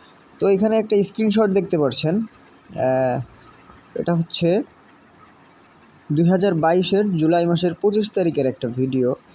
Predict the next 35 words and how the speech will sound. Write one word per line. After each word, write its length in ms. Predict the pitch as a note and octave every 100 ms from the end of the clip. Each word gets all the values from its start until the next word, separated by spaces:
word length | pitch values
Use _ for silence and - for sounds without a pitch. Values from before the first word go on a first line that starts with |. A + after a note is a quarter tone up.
| - - -
তো 80 | G3
আমি 220 | G#3 A3+
ফ্রি 240 | G#3 G3+ A3
ফায়ার 240 | B3 A#3
খেলি 380 | - A3+ A3 A3+ - - -
তারও 280 | E3+ F#3 G#3+
অনেক 220 | A3 A3
আগে 160 | F3 D#3+
থেকেই, 420 | C#3+ A#2+ C3 E3 G#3 - - -
অনেক 220 | F3 A3+ G#3+
আগে 140 | E3+
থেকেই 340 | D#3+ D3 D3 C3+
ফ্রি 160 | - C#3+
ফায়ার 240 | C#3 C3
খেলি, 260 | - C3+ D#3
তারও 300 | C#3 C3+ C#3
হয়তো 300 | C3+ C#3+ C#3+
এক 160 | C#3
দেড় 140 | C3+ C3+
বছর 240 | B2+ C#3
আগে 160 | C3 C3
থেকে 240 | C3+ C3 -
ফ্রি 140 | C3+
ফায়ার 220 | B2+ A#2+
খেলি। 320 | A2+ A2 A2+ C#3+ - - - - - -
তো 440 | - F3 F#3 F#3 F3+ - - - - - -
আমার 300 | E3 G#3 G#3+
বানানো 380 | F#3+ F#3+ F3+ G3
প্রথম 440 | G3 F#3 G3 G3
ভিডিওটা 440 | D#3 D3+ F3+ D#3+
আজকে 240 | D#3 - D#3+
আমি 160 | D#3+
আপনাদেরকে 420 | D#3 D#3 D#3+ D3+ D3+
দেখাতে 360 | C#3 D3 D3+
যাচ্ছি 400 | B2+ G#2+ - D3